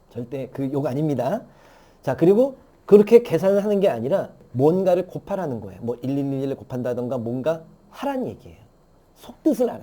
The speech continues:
돼. 그래서 다양하게 해석을 하다 보면 문제가 보여요. 쉽게 푸는 방법이 보입니다. 그래서 저는 항상 시험장에 가면, 서성한 시험 보러 갈 때는 분명히 다급하게 막 풀어야 되긴 하겠죠.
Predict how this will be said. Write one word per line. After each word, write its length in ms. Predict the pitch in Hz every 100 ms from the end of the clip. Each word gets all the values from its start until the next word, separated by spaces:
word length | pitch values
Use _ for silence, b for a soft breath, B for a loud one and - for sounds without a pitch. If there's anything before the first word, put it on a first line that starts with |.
| -
돼. 80 | 185 - - - - - -
그래서 180 | - 120
다양하게 640 | - - - 165 165 165
해석을 340 | 175 196 196 170
하다 220 | 170 170
보면 360 | 113 110 180 120 - b b b b b
문제가 760 | - 127 156 160 165 131 135 107 - _ _ _ _
보여요. 340 | - 127 135 104 - _ _ _ _ _ _ _ _ _ _ _ _ _ _
쉽게 400 | - - - 240
푸는 280 | - 190 175
방법이 540 | 123 113 110 165 110 - _ _ _ -
보입니다. 480 | 139 151 113 104 - _ b b b _ _
그래서 420 | - 120 131 202 208 b b b
저는 280 | 117 131 123 -
항상 300 | 208 202 202
시험장에 500 | 208 220 190 175 156
가면, 260 | 107 127
서성한 340 | 123 190 190 170
시험 160 | 175
보러 160 | 151 139
갈 160 | 107 98
때는 260 | 117 160 - B B B B _
분명히 300 | 135 190 226
다급하게 460 | - 139 - 147
막 220 | 175 - -
풀어야 200 | 247 233
되긴 220 | 196 170
하겠죠. 600 | 180 180 175 - 113 101